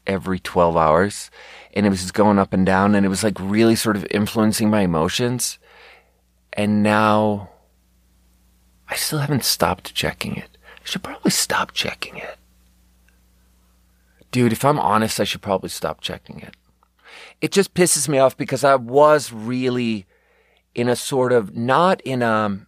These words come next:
is it a good time to sell and cash out kind of thinking. I was gonna cash out and get rid of all my, or get rid of most of my crypto, not because I'm a genius analyst who, like, realized that it was gonna crash,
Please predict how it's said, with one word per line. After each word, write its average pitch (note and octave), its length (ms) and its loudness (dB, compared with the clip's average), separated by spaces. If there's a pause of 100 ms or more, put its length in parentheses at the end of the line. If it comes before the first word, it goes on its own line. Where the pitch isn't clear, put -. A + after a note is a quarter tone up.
(800)
is A2+ 140 -6
it A2+ 100 -4
a A2 40 -4
good G#2 200 -2
time A2+ 240 -2
to G2 60 -4
sell A2 440 4
and F#2 180 -2
cash G#2 340 -2
out F#2+ 280 0 (320)
kind B2+ 220 0
of - 80 -2
thinking. C3+ 480 -4 (1000)
I A#2+ 140 2
was B2 360 2
gonna A#2 280 2
cash - 380 -2
out F#2+ 240 2 (480)
and G2 200 -4
get G2 200 -4
rid G#2 180 2
of F#2 100 -4
all F#2+ 120 2
my, F2 280 -2
or G2 240 4
get G2+ 300 -2
rid A2 220 0
of F2+ 120 -2
most G#2+ 360 0
of G2 40 -4
my G2+ 120 -2
crypto, G2 420 -2 (320)
not B2+ 320 2
because A#2 320 2
I'm G2+ 220 4
a E2+ 380 2 (300)
genius A2 440 0
analyst G2+ 560 0
who, G2 120 -4
like, F2+ 400 0
realized G2 540 4
that F2+ 100 -2
it F2+ 60 -6
was F2+ 140 -6
gonna F2 180 -6
crash, G2 500 0